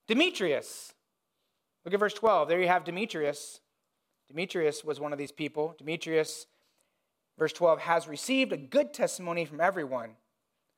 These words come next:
Well, who's that? Well, it's probably everyone in the church, maybe everyone in the churches around there, but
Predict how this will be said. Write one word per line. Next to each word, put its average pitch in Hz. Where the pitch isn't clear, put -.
Well, 160
who's 180
that? 180
Well, 170
it's 175
probably 185
everyone 185
in 170
the 160
church, 180
maybe 165
everyone 170
in 165
the 160
churches 175
around 170
there, 143
but 143